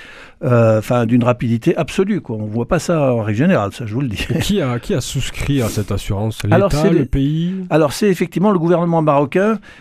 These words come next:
Speaker 1: qui a, euh, négocié tout ça, euh, et en fait, c'est, c'est un fonds de solidarité contre les catastrophes naturelles qui va toucher, euh, ces sommes, un fonds qui est dirigé et piloté par l'État, hein.
Speaker 2: Très bien, et donc, euh, comme ça, au moins, tout se dé-, se, se passe, euh, très rapidement.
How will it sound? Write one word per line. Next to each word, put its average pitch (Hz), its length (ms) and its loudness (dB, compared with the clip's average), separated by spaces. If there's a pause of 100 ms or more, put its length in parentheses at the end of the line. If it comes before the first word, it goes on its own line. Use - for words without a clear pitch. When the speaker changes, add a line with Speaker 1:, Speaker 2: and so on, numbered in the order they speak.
(160)
Speaker 1:
qui 147 220 0
a, 170 340 4
euh, 107 580 2 (320)
négocié 180 580 2
tout 123 120 -8
ça, 160 380 -2 (400)
euh, 110 420 2 (100)
et 156 240 4
en 131 120 0
fait, 160 240 -2
c'est, 139 240 0
c'est - 240 -4
un 123 140 4
fonds 185 260 2
de 147 80 4
solidarité 135 580 4
contre 135 240 -2
les 127 80 2
catastrophes 131 460 -2
naturelles 131 360 2
qui 135 120 2
va 113 100 4
toucher, 147 480 2 (360)
euh, 110 300 4
ces 101 160 -4
sommes, 208 380 2 (340)
un 120 220 -4
fonds 165 200 0
qui - 180 -2
est 127 80 4
dirigé 127 480 4
et 170 40 2
piloté 160 540 2
par 123 220 2
l'État, 117 380 -2
hein. 143 100 -2 (500)
Speaker 2:
Très - 140 -2
bien, 92 180 -4
et 107 120 -2
donc, 107 320 -2
euh, 104 120 0
comme 101 220 -6
ça, 117 120 -2
au 113 40 0
moins, 110 160 0
tout 107 140 -6
se - 160 -2
dé-, 104 340 -2
se, 101 240 -2
se - 140 -6
passe, 107 320 -4
euh, 101 100 0
très 110 240 -4
rapidement. 113 400 -2